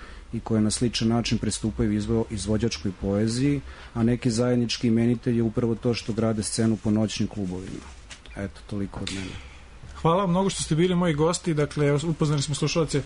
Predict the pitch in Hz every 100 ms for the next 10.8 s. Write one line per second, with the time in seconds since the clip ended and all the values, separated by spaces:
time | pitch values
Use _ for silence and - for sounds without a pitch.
0 | - - - 185 - 190 165 - 165 160
1 | 160 - 160 147 143 151 147 - 147 -
2 | 156 147 - 147 143 143 147 147 147 139
3 | 139 143 143 147 - 147 139 127 - -
4 | - - 131 151 143 156 180 165 156 143
5 | 170 160 143 147 165 170 - 147 - -
6 | - 143 139 - 139 156 139 175 180 -
7 | 170 185 190 - 165 139 147 208 165 160
8 | 156 - - - - - 185 196 147 -
9 | 151 147 143 143 - 160 156 170 - 160
10 | 165 151 151 151 151 143 147 143